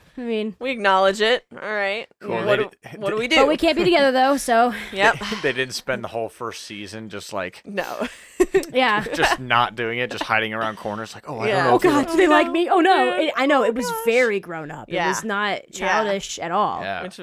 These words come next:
Speaker 2: it was really, really neat to see. And, and the fact that they only have so many places that they go, really, so it, it's very
Speaker 3: Mm-hmm.
Speaker 2: limited. And
Speaker 1: Yes.
Speaker 2: but it keeps it fresh, though,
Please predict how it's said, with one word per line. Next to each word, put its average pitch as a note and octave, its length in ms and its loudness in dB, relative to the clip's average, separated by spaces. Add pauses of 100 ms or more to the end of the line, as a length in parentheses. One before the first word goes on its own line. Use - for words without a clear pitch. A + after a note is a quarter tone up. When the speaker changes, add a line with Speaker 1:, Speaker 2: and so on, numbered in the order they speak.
(160)
Speaker 2:
it - 260 -14
was E3 240 -14
really, D3 520 -12 (220)
really F3 460 -8
neat D#3 180 -16
to F3+ 140 -10
see. C#3+ 320 -12
And, F3+ 200 -8 (260)
and G#3 120 -6
the A3 60 2
fact G#3 320 4
that G3+ 100 -20
they G3 160 -2
only F#3+ 280 -6
have F3+ 280 -4
so F3 260 -4
many E3 280 -6
places E3+ 560 -6
that E3 180 -4
they D3+ 160 -4
go, D#3 300 -2
really, D3+ 500 -4
so D3 280 -6
it, C#3 120 -8
it's - 260 -12
very D#3+ 240 -2
Speaker 3:
Mm-hmm. D#3 100 -12
Speaker 2:
limited. D#3 480 -6
And D#3 260 -10
Speaker 1:
Yes. F#3+ 380 -6
Speaker 2:
but F3+ 180 4
it B2 420 0
keeps - 320 -6
it E3 120 -2
fresh, - 480 -4
though, D#3+ 440 -4